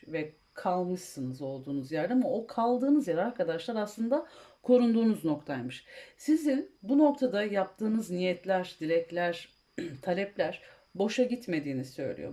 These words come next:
Bunların hepsinin, e, gökyüzünde bir frekans olarak, bir dua olarak, bir niyet olarak, e, hali hazırda mevcut olduğunu,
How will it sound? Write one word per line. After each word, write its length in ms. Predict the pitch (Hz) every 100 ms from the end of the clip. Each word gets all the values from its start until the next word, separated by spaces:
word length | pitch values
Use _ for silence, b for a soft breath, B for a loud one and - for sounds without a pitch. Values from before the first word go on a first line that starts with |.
| 170
Bunların 340 | 190 208 214
hepsinin, 560 | 277 294 - 180 254 285 B B B B -
e, 240 | 156 151
gökyüzünde 880 | 165 214 220 185 147 139 135 160 165
bir 100 | 185
frekans 640 | - 175 175 180 180 170
olarak, 440 | 170 143 131 - 156
bir 220 | 175 156
dua 320 | 165 170 175
olarak, 400 | 165 147 151 -
bir 180 | 190 190
niyet 340 | 175 180 185
olarak, 340 | 165 143 151 - B B B B
e, 260 | 160 156 151
hali 380 | 147 185 220 220
hazırda 460 | 185 165 156 156
mevcut 460 | 143 156 165 - -
olduğunu, 540 | 254 247 247 247 247